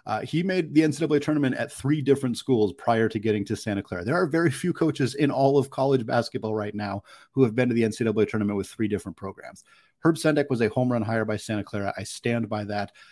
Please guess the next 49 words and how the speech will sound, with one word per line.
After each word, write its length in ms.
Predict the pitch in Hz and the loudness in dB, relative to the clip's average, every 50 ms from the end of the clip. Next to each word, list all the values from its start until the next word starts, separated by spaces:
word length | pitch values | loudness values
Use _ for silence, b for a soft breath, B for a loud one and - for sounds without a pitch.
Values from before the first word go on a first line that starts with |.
| b b _ | b b _
I 100 | - 117 | -6 -2
realize 440 | 113 117 139 147 139 131 131 120 - | 2 4 4 4 4 4 2 2 0
the 80 | 120 | 0
rest 220 | 110 131 131 - - | 0 -2 -2 -4 -6
of 60 | - | -8
the 120 | 131 - | -8 -4
point 180 | - 135 127 127 | -2 0 2 2
I'm 80 | 120 | 2
going 200 | 117 127 123 117 | 2 2 2 0
to 120 | 107 - 120 | 0 0 0
make 360 | 117 117 113 113 - - b b b b b b | 2 2 2 2 0 -4 b b b b b b
is 180 | - 110 107 - | -6 -4 -4 -4
counter 380 | - - - 131 135 135 135 | -4 -2 0 0 2 2 2
to 160 | 131 131 - 127 | 2 0 0 0
that, 280 | 120 120 117 117 - - | 2 2 2 0 0 -2
but 140 | 113 92 87 | -4 -2 0
this 200 | 113 110 - - | -2 -2 -2 -2
one 140 | 127 113 107 | -4 -2 0
was 220 | 104 104 95 - | 0 0 0 -2
an 60 | 107 | -4
exception, 460 | 101 - - - 101 95 - 113 113 131 | -6 -6 -6 -6 -6 -6 -4 -4 -2 0
in 180 | 151 151 156 151 | 0 0 0 0
part 260 | - - 185 208 175 | 2 4 4 4 4
because 300 | 160 147 - 151 143 139 | 2 0 0 0 0 0
Herb 140 | - 147 147 | 0 0 0
Sendek 340 | - - 147 143 139 131 135 - | 0 -2 -2 0 -2 -2 -2 -4
had 240 | - 131 127 117 110 | -4 -4 -4 -4 -6
success 840 | - - - 120 - - - - - 143 110 - - - - - - _ _ _ _ _ _ _ _ _ _ _ _ _ - | -8 -8 -8 -8 -8 -10 -12 -6 -4 -4 -4 -4 -4 -10 -14 -18 -20 _ _ _ _ _ _ _ _ _ _ _ _ _ -6
at 120 | 131 110 | -2 -2
his 120 | 123 117 113 | -2 -2 -2
previous 440 | - - 127 113 107 113 104 - | 0 0 2 2 2 0 0 0
institutions. 640 | 113 104 95 - 104 - - 104 - - - - - B B B B B | -4 -4 -4 -6 -8 -10 -10 -12 -12 -14 -16 -16 -18 B B B B B
Hiring 280 | - - 151 185 180 170 | -2 2 2 2 2 2
a 40 | 156 | 0
coach 300 | - - 147 147 143 - | 2 2 2 2 2 0
who 80 | 143 | 0
had 200 | 131 131 127 123 | 0 0 -2 -4
success 680 | - - - 110 - - - - - 139 135 131 - - | -4 -6 -8 -8 -8 -8 -6 -4 -2 -2 -2 -2 -4 -4
at 80 | 143 139 | -2 -2
a 60 | 131 | 0
high 180 | 120 - 131 127 | 2 2 2 4
major 300 | 127 135 135 135 131 117 | 4 2 2 0 -2 -4
school 280 | - - 135 135 139 135 | -4 0 2 2 2 2
to 120 | 135 123 | 0 -4
come 240 | - - 127 123 120 | -4 -4 -4 -4 -2
to 100 | - - | -2 0
your 160 | 120 120 117 | 0 2 2
mid-major 520 | 110 107 110 113 120 131 131 135 135 143 139 | 2 2 0 0 0 0 0 0 0 -2 -4
school, 420 | 139 - - 151 151 156 151 b | -2 -2 0 0 0 0 -2 b